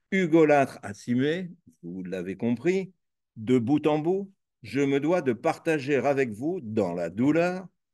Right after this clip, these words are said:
des prises de position extrêmement révélatrices et pourtant partagées par de grands esprits progressistes, des déclarations hugoliennes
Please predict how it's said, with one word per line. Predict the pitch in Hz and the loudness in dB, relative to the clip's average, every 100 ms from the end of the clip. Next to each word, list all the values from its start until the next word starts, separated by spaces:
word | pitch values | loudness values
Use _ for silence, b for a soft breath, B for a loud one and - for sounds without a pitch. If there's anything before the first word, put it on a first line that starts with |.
| _ 120 | _ -2
des | 135 | 0
prises | 139 180 165 | 2 2 2
de | 147 | 0
position | 123 147 143 135 143 135 - 214 | 0 -2 -4 -6 -4 -4 0 2
extrêmement | 208 - - 170 160 147 139 | 2 -2 -2 2 2 4 2
révélatrices | 120 139 139 131 - 135 127 - _ | 2 2 2 0 -4 -6 -6 -8 _
et | 165 | 2
pourtant | 170 170 160 - 151 | 2 0 -2 -2 -2
partagées | 117 143 - 139 117 127 | 0 -2 2 -2 2 0
par | 117 98 | 0 -4
de | 104 110 | 0 -2
grands | 117 170 160 | 0 0 0
esprits | 147 - - 120 110 | -2 -4 -6 -4 -4
progressistes, | - 139 131 107 - 135 135 - _ _ _ _ _ - | 0 0 2 -2 -4 -12 -12 -18 _ _ _ _ _ -2
des | 110 | 0
déclarations | 107 170 170 156 147 143 - 135 113 - - | 4 2 4 2 4 0 -2 -2 -2 -6 -6
hugoliennes | 185 160 143 120 117 127 156 | -2 4 4 4 2 0 -6